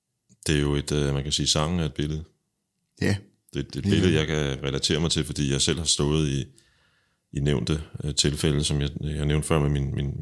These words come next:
Speaker 1: øh, min fars død i, i, i et hus, som så var et lejet hus. Og, og, og, og vi, mit, det vil sige min søster og jeg, var jo nødt til at placere nogle ting samtidig, fordi vi skulle komme fra København derned.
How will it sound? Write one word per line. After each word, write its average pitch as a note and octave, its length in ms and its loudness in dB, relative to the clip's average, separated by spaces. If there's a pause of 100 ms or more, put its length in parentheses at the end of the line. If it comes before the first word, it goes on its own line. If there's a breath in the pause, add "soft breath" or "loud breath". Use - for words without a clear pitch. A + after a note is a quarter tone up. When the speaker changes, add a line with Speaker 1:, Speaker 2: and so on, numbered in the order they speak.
Speaker 1:
øh, D2 180 -8 (120)
min D#2 200 -6
fars D2+ 220 0
død - 380 0
i, D2+ 260 -6
i, C#2 120 -8
i D2 80 -8
et C#2+ 100 -8
hus, - 280 0
som D2+ 160 0
så - 120 2
var C#2 160 0
et C#2 80 -2
lejet C2+ 260 2
hus. - 340 -2 (1200 soft breath)
Og, - 220 -4
og, - 180 -2
og, - 240 -4
og C2 120 -4
vi, D#2+ 200 0 (120)
mit, - 220 -6
det C2+ 80 -2
vil A#1 80 -2
sige C2+ 180 2
min C#2 120 0
søster D2 300 0
og C#2+ 60 2
jeg, C#2+ 120 2
var D2 80 2
jo C#2+ 40 2
nødt D2 140 2
til D#2+ 80 -2
at - 60 -4
placere D2+ 280 0
nogle D#2 160 0
ting - 260 0
samtidig, C#2+ 440 0
fordi C2+ 200 -4
vi C2+ 100 -6
skulle - 180 -12
komme C#2 200 -2
fra C2+ 120 -10
København C#2 480 -4
derned. C#2 220 0